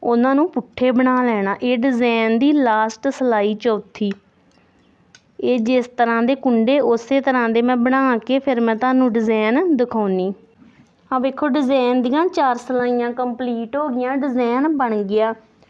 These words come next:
ਜਦੋਂ ਤੁਸੀਂ ਇਹੀ ਚਾਰ ਸਿਲਾਈਆਂ ਨੂੰ ਬਾਰ-ਬਾਰ ਬਣਾਓਗੇ, ਤੁਹਾਡਾ ਇਸ ਤਰ੍ਹਾਂ ਦਾ ਡਿਜ਼ਾਈਨ ਬਣਦਾ ਜਾਊ।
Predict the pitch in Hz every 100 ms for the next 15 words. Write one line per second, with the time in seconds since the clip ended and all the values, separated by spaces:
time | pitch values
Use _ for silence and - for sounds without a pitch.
0 | _ _ - 226 262 262 262 254 269 254
1 | 247 302 302 302 247 - 254 247 247 247
2 | 254 240 240 220 214 226 220 262 277 254
3 | 247 285 294 294 285 - 247 220 - 226
4 | 220 214 220 226 214 226 240 294 269 233
5 | 214 208 202 196 220